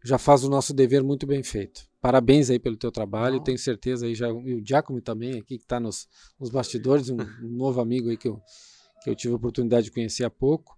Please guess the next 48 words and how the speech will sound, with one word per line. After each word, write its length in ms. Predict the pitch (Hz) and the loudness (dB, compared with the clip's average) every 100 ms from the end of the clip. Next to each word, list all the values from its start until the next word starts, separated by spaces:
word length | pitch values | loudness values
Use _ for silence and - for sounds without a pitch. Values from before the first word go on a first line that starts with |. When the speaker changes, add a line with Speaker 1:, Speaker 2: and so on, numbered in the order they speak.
| _ _ _ _ | _ _ _ _
Speaker 1:
É, 560 | 120 120 117 113 110 113 | -4 -2 -2 -4 -6 -8
eu 80 | 117 | -6
tenho 180 | 131 127 | -4 0
certeza 420 | 139 117 131 123 | 0 2 0 0
que 60 | |
esse 100 | 123 | -4
projeto 320 | - 117 117 - | -4 -2 -2 -2
vai 100 | 120 | -2
dar 80 | |
muito 200 | 117 117 | -2 -6
certo. 300 | - 107 95 - | -8 -8 -8 -10
Vocês 260 | 101 110 | -12 -8
são 120 | 120 | -6
pessoas 360 | 110 113 127 113 | -4 -4 -4 -4
do 80 | 104 | -4
bem, 420 | 117 143 165 151 - | 0 0 -2 -6 -8
pensando 480 | 120 110 127 113 101 | -8 -6 -6 -6 -4
bem 420 | 123 156 165 156 - | -2 -2 -4 -8 -20
e 60 | - | -12
principalmente 600 | 135 139 - 131 131 - | -8 -8 -4 -2 -2 -4
priorizando, 680 | 135 131 117 104 127 123 113 _ - _ _ 123 | -2 -2 -2 -4 -4 -6 -10 _ -20 _ _ -6
é, 380 | 117 113 110 117 | -4 -2 -6 -8
a 100 | 113 | -6
questão 400 | 120 - 123 117 | -6 -4 -6 -2
do, 280 | 117 113 104 | -4 -4 -8
do 140 | 117 | -8
cavalo, 800 | 123 107 104 131 135 135 131 117 | -8 -6 -4 -2 0 -2 -4 -4
das, 220 | 117 - - | -6 -8 -12
de, 320 | 120 113 107 | -10 -8 -8
que 100 | 123 | -8
as 80 | 117 | -8
pessoas 320 | 120 - 123 | -8 -8 -8
fiquem 260 | 131 117 123 | -8 -8 -4
felizes 600 | 131 113 131 135 127 113 | -2 0 2 0 -4 -8
desfrutando 500 | 107 117 110 123 113 | -12 -10 -6 -4 -4
do 20 | |
cavalo. 480 | 113 104 120 135 135 _ _ _ _ | -6 -4 -6 -6 -8 _ _ _ _
Eu 100 | 127 | -6
acho 100 | - | -4
que 60 | - | -4
tem 120 | 127 | -2
tudo 220 | 143 139 | -2 -2
pra 100 | 139 | 0
dar 120 | 127 | 0
certo. 340 | - 98 - 110 | -2 -8 -8 0
Já 100 | 143 | 4
deu 180 | 143 | 4
certo. 420 | 120 101 95 - | 2 -6 -12 -18